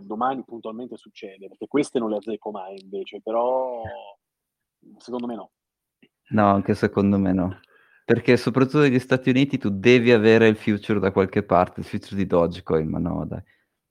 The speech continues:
Speaker 2: Il future di Cardano, che è una roba centralizzata, che vogliono farlo diventare una security. Cioè, vabbè, allora sì, se diventa una security, ok, avrai future, però, cioè, non si, s-, boh, non la vedo molto positiva da quel punto di vista lì.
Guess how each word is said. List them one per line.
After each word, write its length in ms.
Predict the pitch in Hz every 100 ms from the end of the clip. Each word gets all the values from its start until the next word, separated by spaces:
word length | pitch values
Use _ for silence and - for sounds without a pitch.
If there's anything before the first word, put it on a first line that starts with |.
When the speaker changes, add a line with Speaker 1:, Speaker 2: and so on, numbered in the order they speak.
| -
Speaker 2:
Il 100 | 90
future 320 | - 120 123
di 120 | 110 113
Cardano, 500 | 117 95 98 101 98
che 80 |
è 40 | 98
una 80 | 95
roba 200 | 101 104
centralizzata, 1120 | - 107 113 98 101 95 104 101 - 107 107 - - -
che 140 | 113
vogliono 360 | 107 113 117 110
farlo 240 | 113 107
diventare 420 | 104 104 104 107
una 140 | 104 101
security. 680 | - - 90 90 90 90
Cioè, 240 | 85 95 85
vabbè, 280 | 87 92 80
allora 300 | 90 95 92
sì, 160 | - 95
se 120 | 95
diventa 300 | 92 92 90
una 100 | 90
security, 500 | - 101 95 98 90
ok, 300 | 87 85 85 _ _ _
avrai 260 | - 82
future, 400 | 82 92 - - -
però, 280 | 90 90 - - _ _ _ _
cioè, 200 | - 90
non 300 | 85 92 92
si, 200 | 87 -
s-, 140 | 90 -
boh, 340 | 87 98 76 - - 71 64 87
non 300 | 98 107 107
la 80 | 107
vedo 320 | 110 104 101
molto 600 | 101 101 - 98 95 90
positiva 540 | 95 92 92 - 87
da 120 | 80 87
quel 180 | -
punto 300 | - 85 -
di 120 | 113 90
vista 300 | 90 - 98
lì. 180 | 101